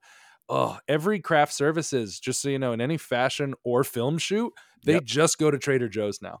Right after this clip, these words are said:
Speaker 1: They don't
Speaker 2: Yeah.
Speaker 1: even bother doing other things.
Speaker 2: The
Speaker 1: It could
Speaker 2: best
Speaker 1: be
Speaker 2: guac I ever had was on a shoot, uh, for S N Y, and there was this, we're g-, I wanna, I wanna talk about the craft service guy in a second. But so,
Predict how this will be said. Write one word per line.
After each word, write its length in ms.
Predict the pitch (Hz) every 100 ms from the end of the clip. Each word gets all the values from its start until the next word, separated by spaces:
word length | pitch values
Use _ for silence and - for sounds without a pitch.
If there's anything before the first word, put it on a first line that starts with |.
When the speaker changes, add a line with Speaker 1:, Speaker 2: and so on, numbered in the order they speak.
| -
Speaker 1:
They 100 | 147
don't 120 | 147
Speaker 2:
Yeah. 60 |
Speaker 1:
even 160 | 165 175
bother 420 | 131 123 120 127
doing 280 | 117 113 107
other 200 | 104 98
things. 400 | 95 90 82 - - -
Speaker 2:
The 80 | 110
Speaker 1:
It 40 | 127
could 80 | -
Speaker 2:
best 140 | 127
Speaker 1:
be 140 | 240 196
Speaker 2:
guac 520 | 110 113 110 131 - -
I 200 | 113 113
ever 280 | - 107 123
had 540 | 117 117 117 92 80 87 -
was 560 | 87 95 92 87 - -
on 260 | 92 90
a 100 | 90
shoot, 540 | 90 - 143 120 101 -
uh, 260 | 95 90 85
for 240 | - 95 90
S 180 | 95
N 160 | 117 110
Y, 440 | 110 131 104 87 85 - - -
and 180 | 107
there 100 | 104
was 200 | 107 107
this, 240 | 95 104 - _ _ _ _ _ _ _ _ _ _ _ _ _ _ _ _ _ _ _ _ -
we're 120 | 127
g-, 60 | 135
I 80 | 131
wanna, 200 | 147 147 - -
I 60 |
wanna 200 | 117 127
talk 300 | 117 127 113
about 140 | 110 104
the 60 |
craft 260 | - 110 -
service 220 | 101 90
guy 120 | 95
in 80 | 82
a 40 |
second. 340 | 78 101 - 76 - -
But 120 | 117
so, 260 | - 127 -